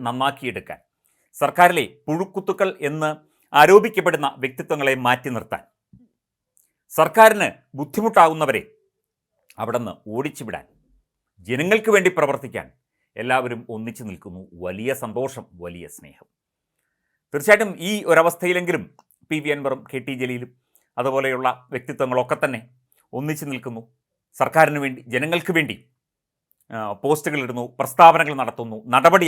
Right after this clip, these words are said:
ആവശ്യപ്പെടുന്നു, പരാതി കൊടുക്കുന്നു. ഇപ്പൊ സി പി എം സംസ്ഥാന സെക്രട്ടേറിയറ്റ് ഈ പരാതിയൊക്കെ ചർച്ച ചെയ്യും, കൃത്യമായ നടപടി എടുക്കും. പക്ഷേ ആരോപണ വിധേയനെ മാറ്റി നിർത്തിയുള്ള അന്വേഷണമൊന്നും നടക്കില്ല. അതിന് ആരായാലും, പി ശശി ആയാലും, എ ഡി ജി പി അജിത് കുമാർ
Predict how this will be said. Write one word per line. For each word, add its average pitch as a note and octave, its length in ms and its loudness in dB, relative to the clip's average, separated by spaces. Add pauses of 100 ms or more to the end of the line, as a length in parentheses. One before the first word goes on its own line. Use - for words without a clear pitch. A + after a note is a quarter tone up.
ആവശ്യപ്പെടുന്നു, A#2+ 500 -4 (100)
പരാതി F3 400 8
കൊടുക്കുന്നു. B2+ 440 -4 (640)
ഇപ്പൊ D3+ 180 -14
സി E3 120 -6
പി F#3+ 100 -4
എം F#3 140 -8
സംസ്ഥാന F#3+ 380 0
സെക്രട്ടേറിയറ്റ് G#3+ 400 -6
ഈ - 60 -20
പരാതിയൊക്കെ A3 420 0
ചർച്ച G#3+ 180 4
ചെയ്യും, C3+ 260 -14 (440)
കൃത്യമായ G3+ 320 0
നടപടി G3 400 4 (100)
എടുക്കും. B2 260 -4 (840)
പക്ഷേ E3+ 180 -4 (380)
ആരോപണ D#3 380 2
വിധേയനെ F#3+ 360 -4
മാറ്റി A3 240 2
നിർത്തിയുള്ള A3+ 460 -4 (440)
അന്വേഷണമൊന്നും F3 680 -4
നടക്കില്ല. A#2+ 300 -6 (580)
അതിന് D#3 260 0
ആരായാലും, C#3 400 6
പി B2+ 80 -8 (100)
ശശി C3+ 300 -4
ആയാലും, C3 280 -6
എ A#2+ 100 -10
ഡി B2 100 -12
ജി B2+ 100 -18
പി C#3+ 120 -6
അജിത് B2+ 220 -12
കുമാർ C#3+ 180 0